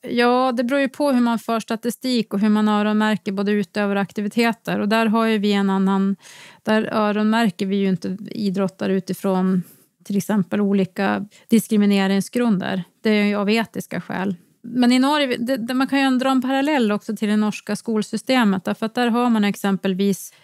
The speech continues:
en inkluderad skola. De har ingen särskola eller de har ingen, eh, inga specialskolor eller, eh, som vi har i Sverige.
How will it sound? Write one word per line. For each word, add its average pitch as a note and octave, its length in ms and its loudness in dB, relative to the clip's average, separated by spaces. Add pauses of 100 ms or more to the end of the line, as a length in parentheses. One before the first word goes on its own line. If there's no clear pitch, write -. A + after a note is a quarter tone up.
(120)
en G#3+ 160 4
inkluderad G3 540 0
skola. G#3 400 -4
De G3 160 2
har G#3+ 200 2
ingen F#3+ 460 -2
särskola G3 880 0
eller F#3+ 200 2
de G3 120 2
har G3 220 0
ingen, F#3+ 480 2
eh, - 260 -4 (320)
inga G3 220 2
specialskolor G3 1000 -2
eller, G3 380 -2
eh, - 380 -8 (220)
som G#3 200 2
vi G3+ 140 2
har F#3+ 200 -2
i F#3+ 80 -2
Sverige. G#3 540 -2